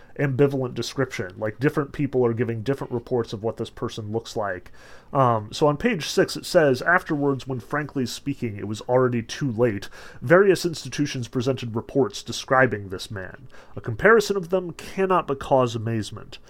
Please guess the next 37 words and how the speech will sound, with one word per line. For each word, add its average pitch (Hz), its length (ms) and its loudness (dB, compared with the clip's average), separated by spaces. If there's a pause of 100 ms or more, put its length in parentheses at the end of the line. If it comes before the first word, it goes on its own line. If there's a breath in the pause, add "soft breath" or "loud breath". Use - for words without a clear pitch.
(220 soft breath)
Thus, 123 280 4
the 120 120 0
first 240 300 4
of 131 80 0
them 123 120 -2
said 113 220 0
that 139 100 -2
the 120 60 -2
man 101 220 -4
was 90 100 -10
short, - 420 -4
had 101 240 -6
gold 110 280 -2
teeth, 110 340 -8
and 92 160 -8
limped 143 240 0
on 110 120 2
his 98 140 -8
right 127 280 2
leg. 95 340 -8 (260 loud breath)
The 135 80 -4
second, 151 440 4
that 139 120 4
the 139 60 -2
man 131 200 0
was 113 120 -2
enormously 127 640 4
tall, 98 380 -2
had 110 240 -2
platinum 135 400 2
crowns, 113 420 -4
and 110 100 -6
limped 110 220 -4
on 110 80 -2
his 131 140 -4
left 214 240 4
leg. - 320 -8